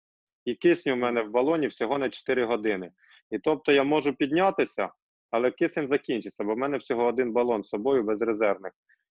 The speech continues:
Кисень закінчується на висоті вісім чотириста восемьдесят п'ять. Ну, скоріш за все, ти там і останешся на цій горі. Шансів спуститися тоді мінімальні. Я собі посидів і вирішив,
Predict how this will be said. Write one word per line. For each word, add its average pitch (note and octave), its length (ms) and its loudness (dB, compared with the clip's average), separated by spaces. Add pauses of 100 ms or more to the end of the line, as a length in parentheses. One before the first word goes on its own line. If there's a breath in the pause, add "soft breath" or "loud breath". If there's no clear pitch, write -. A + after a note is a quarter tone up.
(100)
Кисень D#3 340 0
закінчується D3+ 580 0
на C3+ 100 0
висоті C#3 460 0
вісім C3+ 340 -4
чотириста C#3 500 0
восемьдесят C3 560 -2
п'ять. E3+ 280 2 (560)
Ну, C3+ 260 -2 (220)
скоріш C#3+ 360 2
за C3+ 120 2
все, D3 240 0
ти B2 120 -4
там A#2+ 200 0
і A#2+ 60 0
останешся G#2 520 -2
на F#2+ 120 -6
цій G#2+ 200 -6
горі. G2 240 -2
Шансів C3 380 -4
спуститися - 500 -4
тоді G#2+ 460 0 (180)
мінімальні. G#2+ 600 0
Я B2+ 120 2
собі A2+ 440 0 (160)
посидів B2 500 0
і A2+ 60 4
вирішив, G#2+ 500 -2